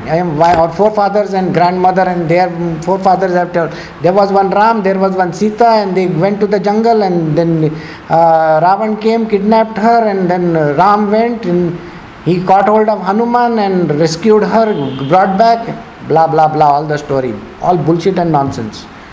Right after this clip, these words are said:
There is no such Ram, there is no such Sita. It's about you. How do you know it is about you? It's the same thing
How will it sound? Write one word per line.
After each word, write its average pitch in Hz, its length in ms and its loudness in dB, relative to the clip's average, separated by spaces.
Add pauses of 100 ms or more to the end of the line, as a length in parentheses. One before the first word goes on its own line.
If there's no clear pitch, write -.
(140)
There 151 80 0
is 156 80 0
no 175 160 0
such 165 220 -2
Ram, 151 480 0
there 165 100 0
is 156 80 0
no 160 180 2
such 160 220 -4
Sita. 151 400 -2 (560)
It's 156 120 -2
about 175 280 2
you. - 460 0 (960)
How 214 180 2
do 240 80 2
you 233 100 2
know 214 180 0
it 196 140 0
is 196 120 0
about 185 320 -2
you? 165 160 -2 (2000)
It's 220 60 -4
the 262 80 0
same 294 240 0
thing 143 140 0